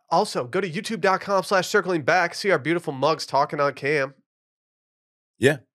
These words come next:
Speaker 1: Major shouts. Go subscribe. Like and subscribe. Also, shop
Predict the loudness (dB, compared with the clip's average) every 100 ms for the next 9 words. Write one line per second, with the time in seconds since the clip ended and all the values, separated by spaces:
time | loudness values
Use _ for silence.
0 | _ 2 2 0 2 2 2 0 -2 -2
1 | -6 0 2 2 -4 _ 0 0 0 -10
2 | -12 -8 -4 -2 -2 -4 _ _ _ _
3 | _ 2 2 0 -4 2 2 2 -2